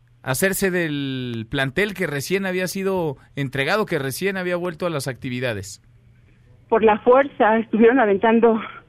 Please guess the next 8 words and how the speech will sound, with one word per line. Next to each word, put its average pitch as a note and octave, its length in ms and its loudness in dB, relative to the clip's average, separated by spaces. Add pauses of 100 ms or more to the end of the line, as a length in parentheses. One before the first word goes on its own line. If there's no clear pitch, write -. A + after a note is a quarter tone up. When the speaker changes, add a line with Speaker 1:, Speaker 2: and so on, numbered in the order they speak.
(480)
Speaker 2:
este, E3+ 760 4 (1500)
eh, F3+ 580 6 (140)
lo, G3+ 220 4
como A3 180 4
lo G#3+ 80 6
mencioné A3 440 2
hace B3 220 0
rato, A#3+ 400 2